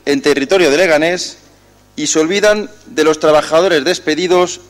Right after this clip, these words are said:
en el vecino pueblo de Parla. Por lo tanto, cuando se quiere encabezar algo hay que ser objetivos. Pero miren, apoya-, apoyaríamos esta moción que nos traen hoy al pleno si desde este pleno también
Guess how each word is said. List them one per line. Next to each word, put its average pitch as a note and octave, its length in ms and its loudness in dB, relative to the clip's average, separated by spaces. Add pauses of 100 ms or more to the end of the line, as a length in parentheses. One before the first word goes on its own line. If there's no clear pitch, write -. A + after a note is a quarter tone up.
(140)
en C3 120 0
el C3 100 0
vecino D#3+ 420 0
pueblo D#3 320 2
de C3+ 100 2
Parla. F2 400 -2 (1900)
Por C#3 100 2
lo D3+ 80 2
tanto, G3+ 380 0
cuando D#3+ 220 0
se E3+ 160 -6
quiere G#3+ 180 2 (240)
encabezar F3 540 0
algo F#3 440 0
hay E3 140 -2
que D3 120 -4
ser C#3 180 -4
objetivos. A#2+ 640 -6 (1040)
Pero D3 160 2
miren, C#3 320 -2 (580)
apoya-, D3 540 2
apoyaríamos F3 720 0
esta G3 200 -2
moción F3 340 -2
que D#3+ 100 -2
nos C#3+ 140 -2
traen D#3+ 220 0
hoy C#3+ 80 2
al C3 100 2
pleno G#3 380 2 (1160)
si - 180 -2
desde E3 180 4
este G3 180 0
pleno F#3+ 260 0
también F3+ 540 0